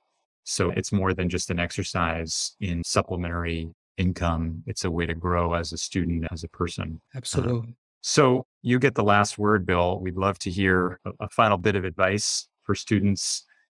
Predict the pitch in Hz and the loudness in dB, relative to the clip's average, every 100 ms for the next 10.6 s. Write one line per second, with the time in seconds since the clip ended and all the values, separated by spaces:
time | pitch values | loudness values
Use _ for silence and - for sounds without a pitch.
0 | _ - 98 95 92 95 92 90 95 92 | _ 0 2 0 0 2 2 0 -4 -2
1 | 92 92 95 95 104 - 95 95 90 87 | 0 0 -2 -4 -8 -8 -4 -2 -2 -4
2 | - - _ - 90 90 92 - 92 92 | -6 -10 _ -10 -4 -2 -2 -2 -4 -4
3 | - 87 85 - 101 98 85 87 87 95 | -4 -4 -4 -4 -6 -4 -4 -4 -2 2
4 | 107 - 104 95 92 82 _ _ - - | 2 6 4 4 0 -6 _ _ -4 0
5 | 101 98 92 92 92 92 101 101 87 92 | 0 0 -2 -2 -2 0 2 2 0 -2
6 | 92 87 101 92 90 87 - _ _ _ | -2 -2 2 4 2 0 -4 _ _ _
7 | - 98 104 98 101 101 _ _ 104 110 | -4 2 2 4 0 0 _ _ 2 2
8 | 113 101 92 98 101 117 98 98 - 92 | 4 2 2 0 0 2 2 2 2 2
9 | 90 98 98 101 101 107 98 95 - - | 4 0 0 2 2 2 0 0 -2 -4
10 | - 110 127 101 87 | 4 6 6 4 0